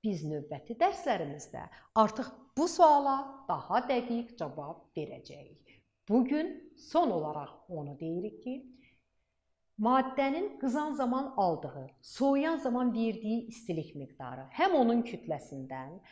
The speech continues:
həm onun temperatur dəyişməsindən, həm də onun materialından, növündən asılıdır. Bəli, kəmiyyətlər arasında asıllıq növbəti dərsimizdə düstur şəkildə bizə veriləcək. Beləliklə,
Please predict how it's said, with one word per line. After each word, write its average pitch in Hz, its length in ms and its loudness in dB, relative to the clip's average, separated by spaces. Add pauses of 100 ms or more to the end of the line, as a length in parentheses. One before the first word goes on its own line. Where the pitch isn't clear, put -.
(100)
həm 359 220 4
onun 302 300 4
temperatur 170 640 0
dəyişməsindən, 269 920 0 (420)
həm 320 300 4
də 359 100 12 (140)
onun 294 460 0
materialından, 165 1120 0
növündən 170 800 0 (340)
asılıdır. - 640 -2 (460)
Bəli, 233 460 10 (280)
kəmiyyətlər 208 720 4
arasında 151 540 -10
asıllıq 175 920 -4
növbəti 156 600 -4
dərsimizdə 302 720 0 (380)
düstur 240 360 -8
şəkildə 220 640 -4 (100)
bizə 151 320 -6 (320)
veriləcək. 131 560 -12 (840)
Beləliklə, 311 600 4